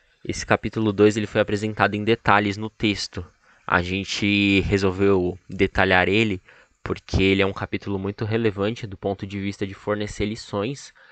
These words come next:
pra quem busca aprender algo com o livro que vai ser lido, né? Pra quem quer uma resenha antes de ler. A gente acredita que com,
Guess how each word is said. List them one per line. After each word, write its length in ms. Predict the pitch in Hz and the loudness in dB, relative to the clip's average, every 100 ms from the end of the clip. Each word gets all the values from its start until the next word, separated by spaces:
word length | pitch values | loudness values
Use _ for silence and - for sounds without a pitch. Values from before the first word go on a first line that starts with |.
| _ _ | _ _
pra 140 | 95 | -4
quem 240 | - 113 | -2 -4
busca 480 | 101 110 - - 107 | -2 -4 -4 0 2
aprender 540 | 107 - 113 110 120 104 | 2 0 -2 2 2 4
algo 360 | 101 123 139 | 4 4 0
com 220 | 127 127 | -4 -6
o 60 | 131 | -2
livro 320 | 117 117 123 | -2 0 -2
que 120 | - | -2
vai 140 | 120 123 | -4 -4
ser 260 | - 143 | 0 0
lido, 400 | 135 127 95 87 | 0 -2 -4 -6
né? 280 | 87 92 123 _ _ _ | -6 -6 -8 _ _ _
Pra 100 | - | -10
quem 420 | 90 98 98 90 82 _ _ | -8 -6 -6 -8 -12 _ _
quer 120 | 92 | -6
uma 200 | 92 95 | -2 -2
resenha 480 | 101 95 95 98 95 | -2 -4 -4 -4 -2
antes 340 | 101 - 101 | -4 -4 -4
de 80 | 113 | 0
ler. 260 | 107 87 - - - - | 0 0 -4 -20 -20 -8
A 80 | 98 | -4
gente 160 | 98 107 | 0 -2
acredita 420 | - 104 101 107 | -2 -4 -4 -6
que 520 | - - 107 101 95 - | -8 -4 -2 0 -2 -2
com, 680 | 110 107 113 117 110 101 | 0 2 0 0 -2 -6